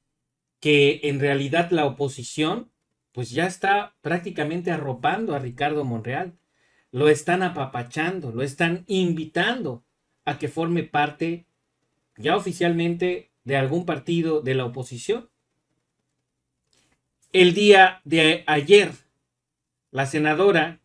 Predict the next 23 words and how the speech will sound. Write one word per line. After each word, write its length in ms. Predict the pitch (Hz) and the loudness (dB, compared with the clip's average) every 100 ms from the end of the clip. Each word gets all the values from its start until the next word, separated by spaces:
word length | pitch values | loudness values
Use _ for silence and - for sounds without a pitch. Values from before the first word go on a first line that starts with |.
| _ | _
Kenia 340 | 160 165 165 | 0 2 2
López 300 | 151 156 147 | 0 -2 -2
Rabadán, 540 | 139 143 151 160 170 - _ _ _ _ | 0 0 0 -4 -6 -16 _ _ _ _
que 80 | 170 | -4
no 100 | 233 | -2
sé 100 | 233 | -2
por 220 | 156 123 | -4 0
qué 120 | 151 | -2
esta 180 | 147 135 | 0 -4
senadora 420 | 123 120 147 135 | -4 -2 -2 -4
siempre 300 | 151 143 135 | -6 -6 -6
está, 320 | - 139 139 _ _ _ | -4 -6 -6 _ _ _
pues, 140 | 117 | -12
bastante 380 | 107 117 151 139 | -10 -6 -6 -6
molesta, 640 | 113 120 139 - 135 135 _ | -6 -4 -6 -6 -10 -10 _
debería 260 | 110 123 139 | -8 -4 -2
bajarle 500 | 131 131 135 135 123 | -2 -6 -4 -4 -6
un 160 | 135 | -8
poquito 400 | 139 127 143 - | -10 -10 -12 -8
a 40 | 120 | -6
la 120 | 113 | -4
raya. 500 | 135 135 139 156 - _ _ _ _ _ | -2 -2 -4 -8 -12 _ _ _ _ _
Eh, 540 | 120 110 107 104 101 | -12 -8 -6 -6 -8